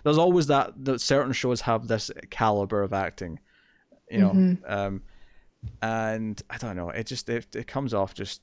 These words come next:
Speaker 1: feeling so weak to me. Um, so the villain sucks. The villain is just terrible. Uh, and there's nothing
Speaker 2: Which
Speaker 1: good
Speaker 2: is
Speaker 1: about
Speaker 2: a
Speaker 1: her.
Speaker 2: shame, 'cause
Speaker 1: Yeah.
Speaker 2: it's the Terminator.
Speaker 1: Yeah, and Terminator one and two both had great villains. <laughs>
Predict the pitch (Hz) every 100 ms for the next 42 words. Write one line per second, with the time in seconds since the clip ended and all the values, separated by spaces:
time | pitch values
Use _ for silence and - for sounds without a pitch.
0 | _ - 113 101 98 - 110 101 - -
1 | 92 92 92 _ _ _ _ - 104 107
2 | 107 - - 165 240 233 135 110 - -
3 | 139 175 190 139 110 110 - - 104 98
4 | 90 95 _ - - 98 95 98 95 -
5 | _ _ _ _ - 110 110 110 127 123
6 | 120 185 - 92 92 139 127 156 - -
7 | 165 165 - - 110 101 104 165 - -
8 | - 160 - - 190 - - - 277 202
9 | 175 247 254 220 196 165 190 170 139 147
10 | 147 135 123 131 123 220 143 - - -
11 | -